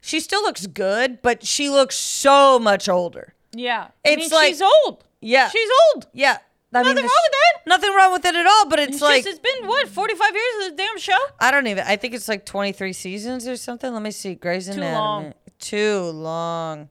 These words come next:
Speaker 1: Grey's Anatomy has,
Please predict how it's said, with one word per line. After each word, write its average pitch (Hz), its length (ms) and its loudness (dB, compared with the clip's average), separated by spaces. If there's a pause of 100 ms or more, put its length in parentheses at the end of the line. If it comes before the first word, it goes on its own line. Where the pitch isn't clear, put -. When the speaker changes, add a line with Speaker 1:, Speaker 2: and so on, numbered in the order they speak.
(3500)
Speaker 1:
Grey's 269 380 0
Anatomy 214 1040 0 (680)
has, 180 1040 -2